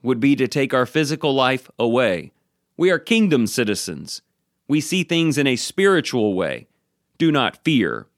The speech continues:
In Revelation chapter two, they were told not to fear, even though they would face persecution and death.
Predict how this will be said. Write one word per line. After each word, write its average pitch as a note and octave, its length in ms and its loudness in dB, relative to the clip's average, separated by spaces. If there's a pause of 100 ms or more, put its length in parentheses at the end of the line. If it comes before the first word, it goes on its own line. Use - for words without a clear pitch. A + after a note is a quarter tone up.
(300)
In B2+ 440 0
Revelation A2 680 0
chapter G2 380 -4
two, E3+ 420 2
they A#2+ 180 0
were A2 140 -2
told C3 300 -2
not A#2 240 -2
to A2 80 -2
fear, D#3 500 0
even D3 320 2
though C3 340 4 (240)
they C3+ 140 2
would A#2 160 -2
face C3+ 340 0
persecution C#3 880 -2
and G#2 180 -2
death. B2+ 340 0